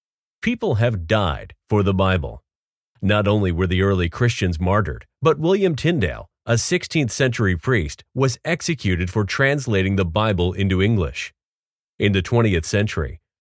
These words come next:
Bible smugglers endangered their lives and Christians living in anti-Christian countries were persecuted and killed. A recent Christianity Today magazine has a story of a young boy whose family was killed because they would not deny their Christianity.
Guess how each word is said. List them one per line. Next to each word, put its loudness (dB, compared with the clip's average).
Bible 2
smugglers 0
endangered 2
their 2
lives 0
and 0
Christians 0
living 2
in 0
anti-Christian 0
countries 0
were 2
persecuted -2
and 0
killed. 0
A 6
recent 2
Christianity 0
Today 2
magazine -2
has 0
a 0
story 0
of 0
a 2
young 0
boy 0
whose 2
family 0
was 0
killed 2
because 0
they 0
would 0
not 0
deny 0
their 0
Christianity. -2